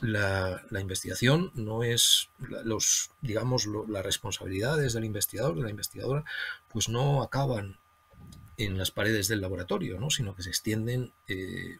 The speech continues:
bastante más, más allá, ¿no? En ese sentido, pues nos hace, nos hace falta una ciencia con conciencia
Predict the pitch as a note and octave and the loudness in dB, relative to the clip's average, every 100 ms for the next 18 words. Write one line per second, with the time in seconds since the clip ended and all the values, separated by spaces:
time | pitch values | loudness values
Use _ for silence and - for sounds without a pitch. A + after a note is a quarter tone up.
0 | - - - G#2+ G#2 G#2+ F#2+ F#2+ F2+ E2+ | -16 -10 -6 -6 -6 -8 -6 -8 -4 -2
1 | - - F#2 - - - - - A3+ - | -2 -2 -2 -2 -4 -10 -10 -8 -10 -12
2 | - G2 G2+ - - A2 - B2+ D#3 D3+ | -14 -8 -4 -2 -2 -4 -2 0 0 -2
3 | G2+ G2+ - F2+ - G2+ G2+ G2+ G2 - | -8 -6 -8 -8 -6 -6 -6 -8 -12 -14
4 | - A2 A#2+ E3 A2 G#2+ - B2 A#2 - | -6 -4 0 0 0 -2 -2 2 2 2
5 | C#3 - A#2+ B2+ A#2 A#2+ C3 B2+ - B2 | -2 0 -2 0 -2 0 0 0 -2 -4
6 | C#3 | -6